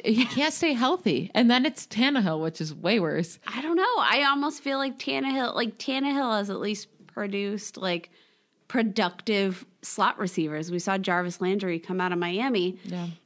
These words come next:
Speaker 2: Who was throwing him the ball?
Speaker 1: That's true, at least. You're right there. But they just also san-, signed Adam Humphries, you know? Like, he's a slot guy. He was a very good slot guy in twenty eighteen with Tampa Bay.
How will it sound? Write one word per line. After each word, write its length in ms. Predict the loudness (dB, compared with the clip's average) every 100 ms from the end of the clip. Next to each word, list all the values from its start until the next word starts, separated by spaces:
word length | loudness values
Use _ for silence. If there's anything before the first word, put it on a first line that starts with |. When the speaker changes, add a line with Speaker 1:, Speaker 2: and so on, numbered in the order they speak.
| _
Speaker 2:
Who 120 | -2
was 180 | -2 -2
throwing 240 | -2 0 2
him 140 | 0
the 80 | 0
ball? 420 | -2 -2 -4 -8 _
Speaker 1:
That's 260 | -6 -6 -6
true, 200 | -8 -6
at 100 | -6
least. 300 | -8 -10 -12 -14
You're 200 | -2 0
right 200 | 2 0
there. 240 | -2 -4 -4 -16 -20 -8
But 120 | -2
they 120 | 0 0
just 200 | -2 0
also 300 | -2 -2 -6
san-, 400 | -2 0 0 -4 -6
signed 380 | 0 2 2 0
Adam 240 | 0 2
Humphries, 640 | 0 -2 -4 -8 -10 -14 -20 -4
you 120 | 0
know? 280 | 2 0 0
Like, 240 | -2 -2 -2
he's 320 | 0 2 2
a 60 | -4
slot 420 | -4 -2 -2 -2
guy. 260 | -6 -6 -6
He 140 | -4
was 100 | -2
a 80 | -2
very 360 | -2 2 2 2
good 180 | -2
slot 240 | 2 0 2
guy 200 | 2 2
in 140 | 2 -2
twenty 240 | -4 -4
eighteen 280 | -4 -4 -4
with 120 | -2
Tampa 240 | -4 -2
Bay. 380 | 0 0 2 0